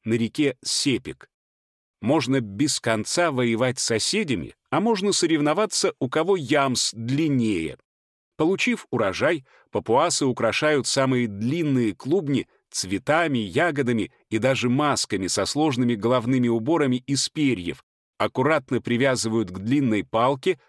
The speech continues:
чтобы, не дай бог, не сломался по пути, и осторожно с песнями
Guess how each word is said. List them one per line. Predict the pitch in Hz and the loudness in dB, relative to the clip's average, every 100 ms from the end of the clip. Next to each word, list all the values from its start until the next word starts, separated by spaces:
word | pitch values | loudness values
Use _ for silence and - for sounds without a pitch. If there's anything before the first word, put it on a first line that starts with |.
| - | -18
чтобы, | - 117 123 | -4 0 0
не | 123 | 2
дай | 131 | 2
бог, | 123 131 - - | 2 -2 -2 -2
не | 135 | 0
сломался | 131 151 143 135 135 - | 0 2 2 2 2 -2
по | 127 127 | -2 -2
пути, | 135 - 160 135 - _ _ | -2 -2 -2 -4 -10 _ _
и | 120 | 0
осторожно | 113 - 104 131 175 127 90 | 0 -2 -2 0 0 -2 -4
с | - | -4
песнями | - 185 160 151 139 123 | -2 -2 0 0 0 -2